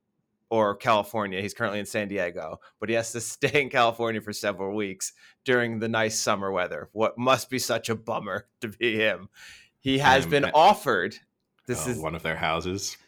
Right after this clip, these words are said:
Speaker 2: Is this, is this
Speaker 1: Rob
Speaker 2: what's happening?
Speaker 1: McElhenney has offered that Paul Mullins can stay at his house for several weeks,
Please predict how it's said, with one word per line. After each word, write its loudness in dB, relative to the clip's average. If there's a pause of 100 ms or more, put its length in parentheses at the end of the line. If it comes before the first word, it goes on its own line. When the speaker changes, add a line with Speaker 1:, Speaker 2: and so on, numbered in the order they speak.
(160)
Speaker 2:
Is -16
this, -12
is -20
this -14
Speaker 1:
Rob 8
Speaker 2:
what's 8
happening? 6
Speaker 1:
McElhenney 4
has 2 (100)
offered 4
that 2
Paul 6
Mullins 4
can -6
stay 2
at 0
his -2
house 4
for -2
several 2
weeks, -4